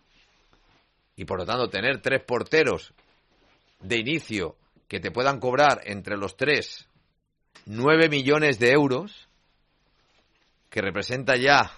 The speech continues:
<laughs> estamos hablando del quince por ciento de la masa salarial,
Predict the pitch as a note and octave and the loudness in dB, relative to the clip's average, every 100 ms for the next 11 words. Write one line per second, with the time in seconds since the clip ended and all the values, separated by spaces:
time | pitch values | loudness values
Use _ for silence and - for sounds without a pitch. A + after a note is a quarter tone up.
0 | - - D#3 - C3+ C3 B2+ D3+ D3 A2 | -20 -10 -6 -4 -4 -4 -4 -4 -2 -4
1 | - - - _ _ G#2+ C3 A#2 - E3 | -4 -14 -20 _ _ -2 0 0 -2 -2
2 | D#3 D#3+ D3 A#2+ D#3+ E3+ C3 A2+ G2+ B2+ | 0 2 2 2 -2 0 -2 -2 -2 -4
3 | D3 C#3 C3 C3 C#3+ D3+ D3+ G#3 | -4 -4 -2 0 2 0 0 -6